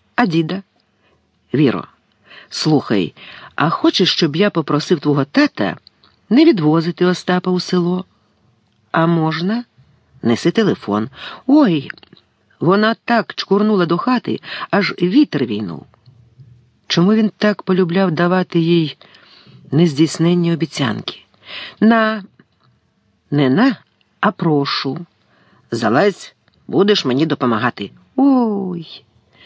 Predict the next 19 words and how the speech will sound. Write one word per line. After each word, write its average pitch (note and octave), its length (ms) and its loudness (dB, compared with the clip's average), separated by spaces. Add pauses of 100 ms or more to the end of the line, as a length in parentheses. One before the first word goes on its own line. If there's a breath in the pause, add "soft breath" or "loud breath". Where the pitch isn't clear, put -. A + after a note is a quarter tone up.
(280 soft breath)
Так, D3 640 0 (180)
набираєм F#3+ 640 0
номер. C3 500 -4 (760)
Слухаєм. F3+ 720 -2 (460)
Алло? F3+ 640 0 (1160)
Ігоре A#3+ 320 4
Васильовичу? A3+ 640 2 (180)
Тс. - 380 -18 (1200 soft breath)
По-перше, F#3+ 560 0
добрий F3 360 2
день. B3 380 2 (640 loud breath)
А F#3 120 0
по-друге, G3 720 2 (640 soft breath)
я G#3 220 4
не G3+ 120 4
збираюсь F#3 460 2
займати F#3+ 440 0
ваш F#3+ 280 -2
час. - 520 -4